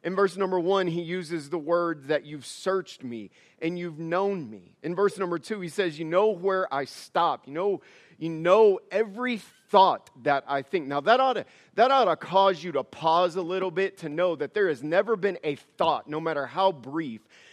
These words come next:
that has entered your mind that God is not acutely aware of. "You know my thoughts.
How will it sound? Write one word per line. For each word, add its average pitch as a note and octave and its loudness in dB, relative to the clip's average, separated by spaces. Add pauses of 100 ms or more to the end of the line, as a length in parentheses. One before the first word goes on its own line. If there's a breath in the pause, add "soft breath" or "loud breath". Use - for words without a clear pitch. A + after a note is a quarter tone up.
(100)
that E3+ 2
has C#3+ 0
entered F3 -2
your E3+ 0
mind D3 -2
that C3+ -2
God F3 6
is E3+ 0
not E3 0
acutely G3 -6 (100)
aware C#3 -4
of. F#2+ -18 (180)
"You C#3+ -8
know F3+ 0
my C#3 -6
thoughts. A2 -10